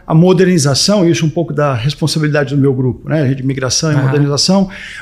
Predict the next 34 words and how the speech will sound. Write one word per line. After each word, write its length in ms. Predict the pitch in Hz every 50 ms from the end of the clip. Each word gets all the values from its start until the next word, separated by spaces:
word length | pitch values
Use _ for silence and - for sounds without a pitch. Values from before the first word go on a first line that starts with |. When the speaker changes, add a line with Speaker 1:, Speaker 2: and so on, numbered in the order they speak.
| -
Speaker 1:
você 480 | - 175 156 - - 175 180 180 180 - - 131
vai 240 | 110 131 156 160 156
poder 480 | - 175 151 143 147 151 160 156 156 -
aproveitar. 640 | - 127 - 156 151 120 131 127 123 - 135 131 131
Speaker 2:
Inclusive, 640 | 127 165 151 175 185 202 262 262 233 190 143 123 120
isso 220 | - 165 156 - 190
tá 100 | - 220
na 80 | 220 240
metodologia 500 | 240 240 214 240 202 214 220 226 196 226
de 80 | 202 214
vocês, 420 | 220 247 233 - - 196 196 185
dos 120 | 208 220
Speaker 1:
Sim. 120 | - - 226
Speaker 2:
sete 220 | 214 - 135 254
R's, 220 | 226 190 147 127 123
né? 80 | 120
Speaker 1:
Sim, 340 | 117 - - 175 180 160 127
são 200 | - - 160 147
os 80 | 139 -
sete 260 | - 151 135 - -
R's. 140 | 120 117 117
Speaker 2:
Onde 140 | 147 160 156
a 40 | 151
gente, 240 | 151 165 156 -
por 180 | 170 - - 156
exemplo, 280 | 147 135 143 135 143 139
quanto 400 | - - 175 196 202 196 208 175
mais 320 | 165 170 180 185 170 170
ambição 440 | 180 165 151 151 - - - 160 156
e 60 | 156
apetite 500 | 151 151 160 151 139 - 147 135 123 -
nós 120 | 143 131
tivermos 420 | - - 131 131 131 123 127 127 -
pra 300 | - 135 135 135 127